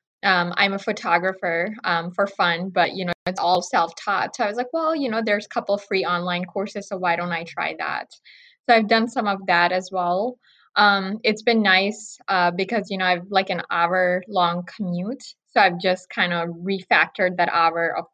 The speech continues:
time into taking courses online. Another thing I would mention is, so for me, what's been interesting is that I changed jobs in the middle of pandemic.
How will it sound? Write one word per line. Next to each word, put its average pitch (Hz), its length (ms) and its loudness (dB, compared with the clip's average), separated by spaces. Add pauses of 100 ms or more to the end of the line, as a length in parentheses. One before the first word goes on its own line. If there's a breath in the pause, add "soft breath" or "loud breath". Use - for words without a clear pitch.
time 175 260 -2
into 170 220 -10
taking 165 340 -12
courses 160 400 -12
online. 220 540 -16 (480)
Another 233 340 4
thing 269 240 -2
I 226 80 4
would 208 160 -2
mention 214 500 -4
is, 190 480 -6 (300 soft breath)
so 254 160 4
for 247 200 2
me, 240 260 2
what's 277 220 -2
been - 180 -2
interesting 233 680 -6
is 190 220 -6
that 175 340 0 (120)
I 208 280 2
changed 202 560 -4
jobs 175 380 -2
in 190 140 -6
the 185 80 -4
middle 180 300 -2
of 180 160 -6
pandemic. 170 680 -8